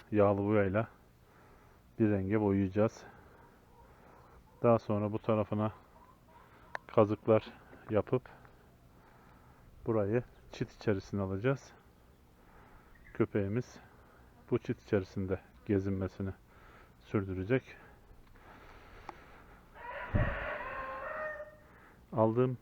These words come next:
bardolin boyu iki metre. Onu şimdi tam ortasından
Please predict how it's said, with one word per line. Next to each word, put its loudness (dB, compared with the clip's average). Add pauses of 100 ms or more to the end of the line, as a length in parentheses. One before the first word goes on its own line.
bardolin 2 (580)
boyu 6 (680)
iki -8
metre. -2 (1080)
Onu 0 (140)
şimdi -2 (1500)
tam 2
ortasından -2